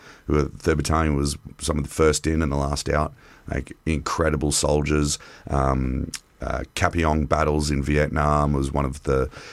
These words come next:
the battalion's crowning battles. Uh, just really, really incredible reputation built on the shoulders of heroes.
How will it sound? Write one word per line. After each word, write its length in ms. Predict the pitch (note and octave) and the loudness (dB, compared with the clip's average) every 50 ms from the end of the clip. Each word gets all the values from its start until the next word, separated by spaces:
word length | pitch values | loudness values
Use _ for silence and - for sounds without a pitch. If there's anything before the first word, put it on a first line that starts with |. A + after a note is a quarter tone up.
| - - | -10 -4
the 80 | - D#2 | -4 -2
battalion's 480 | C#2+ D2 - D#2+ D2+ D2+ D2 C#2 C2+ - | -2 0 0 2 2 2 2 0 -2 -4
crowning 480 | - - - E2 D2+ D2+ D2 C#2+ C#2+ | -4 -2 0 2 2 2 2 2 2
battles. 580 | C2+ C#2 C#2+ D2 C#2+ C#2+ C#2+ C#2+ D2 - - - - | 2 2 2 4 4 2 2 0 0 -2 -4 -6 -6
Uh, 340 | - C2+ C2+ C2 C2 C2 C2+ | -4 -2 -2 -2 -2 -4 -4
just 440 | C#2 - - F2 D#2 - - - - - - - - - - | -4 0 2 2 2 2 0 -4 -6 -14 -16 -20 -16 -6 0
really, 560 | - E2+ F#2+ G2+ G#2 G2 F#2 F2 E2+ D#2 D2+ | 2 4 6 8 8 8 8 6 6 4 4
really 520 | D2 D2+ D#2+ E2+ E2 E2 D#2 D2+ C#2+ C#2 C2+ | 4 4 4 6 6 6 6 4 2 2 0
incredible 420 | C2 - - D#2 C#2+ C2+ C2+ C#2 | -2 -2 -2 0 0 0 0 -2
reputation 680 | C#2 C#2 C2+ C2+ D2 C#2+ - D2 D2 C#2+ - C#2+ C#2+ C2+ | -2 -2 -2 -4 -4 -2 -2 -2 -2 0 0 0 -2 -2
built 340 | C2 - D#2 D#2 D2 - | 0 0 0 0 0 -2
on 80 | D2 C#2 | -2 -2
the 80 | C2 C2 | -2 -2
shoulders 420 | - - C#2 C#2 C2+ C#2 C2+ - | -2 0 0 0 0 -2 -2 -4
of 100 | C#2 C#2 | -6 -8
heroes. 440 | - C2+ C2 C2 C2+ C2+ C2+ - | -6 -6 -4 -4 -4 -4 -6 -8